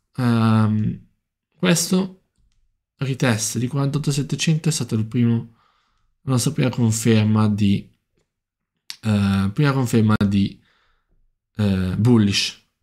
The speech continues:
price action. Eh, come possiamo vedere, guardate qua, quando abbiamo poi un bel break e retest del livello, eh, in interesse successivo, che per noi sono i P P L,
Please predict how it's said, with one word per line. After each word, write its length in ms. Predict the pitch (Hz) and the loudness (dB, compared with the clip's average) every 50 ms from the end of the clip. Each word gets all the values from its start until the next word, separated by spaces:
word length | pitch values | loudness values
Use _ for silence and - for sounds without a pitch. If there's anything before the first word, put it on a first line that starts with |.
| _ _ | _ _
price 300 | - 101 95 90 - 95 | -4 -4 -4 -4 -4 -8
action. 320 | - - - - - 92 - - - _ _ _ _ _ _ _ _ _ _ _ _ _ _ _ _ _ _ | -10 -12 -10 -8 -8 -8 -8 -10 -14 _ _ _ _ _ _ _ _ _ _ _ _ _ _ _ _ _ _
Eh, 320 | 120 113 107 104 101 101 101 | -2 0 2 2 2 2 2
come 160 | 101 104 104 | 0 0 0
possiamo 320 | 98 - 113 - - 117 143 | 0 -2 -4 -4 -2 0 0
vedere, 580 | 165 160 147 117 107 101 101 98 - - _ _ _ _ _ _ _ _ _ _ _ _ _ _ _ _ _ _ | 2 2 2 2 2 0 0 -4 -6 -10 _ _ _ _ _ _ _ _ _ _ _ _ _ _ _ _ _ _
guardate 380 | - 117 107 101 107 127 160 | -4 -2 -2 -2 0 0 -2
qua, 360 | 170 - - 104 - - - _ | -2 -2 -2 -4 -4 -6 -10 _
quando 360 | _ _ _ 196 202 196 175 160 | _ _ _ 0 2 4 4 2
abbiamo 320 | 135 139 135 127 123 117 | 2 2 2 2 2 0
poi 180 | - 156 147 131 | 0 0 0 2
un 100 | 120 135 | 2 2
bel 260 | 165 170 165 143 - | 2 2 0 0 -2
break 400 | 123 123 131 147 170 180 165 165 | -2 -2 0 2 2 2 0 0
e 100 | 156 139 | 0 0
retest 800 | 127 127 123 - 131 120 104 98 - - - - - 104 101 - | 0 -2 -2 0 0 0 0 0 -4 -8 -10 -8 -6 -6 -6 -6
del 400 | - 113 117 135 156 151 135 117 | -6 -2 0 0 2 2 4 4
livello, 760 | 110 110 107 113 113 107 104 104 101 101 98 101 - _ _ _ _ _ _ _ - | 4 4 4 4 4 4 4 2 2 0 -2 -6 -10 _ _ _ _ _ _ _ -4
eh, 220 | 117 107 104 104 | -2 0 0 0
in 180 | 104 107 107 107 | 0 0 0 0
interesse 760 | 110 113 110 117 117 123 120 110 - - - 107 107 - - - _ _ _ _ | 0 0 0 0 0 0 0 -2 -2 -2 -2 -2 -4 -4 -10 -18 _ _ _ _
successivo, 640 | - - 113 - 117 - - - 127 113 101 101 | -14 -8 -4 -2 -2 -2 0 2 2 2 2 0
che 140 | 101 - 117 | 0 -2 -2
per 160 | 113 117 113 | 0 2 2
noi 300 | 117 139 156 147 120 - - - | 2 2 0 0 -2 -6 -10 -14
sono 220 | - - 139 123 | -10 -6 -4 -2
i 40 | 113 | 0
P 120 | 107 110 | 0 -2
P 80 | 101 - | -2 -2
L, 340 | 120 117 113 110 110 107 110 | 0 0 2 2 0 0 -4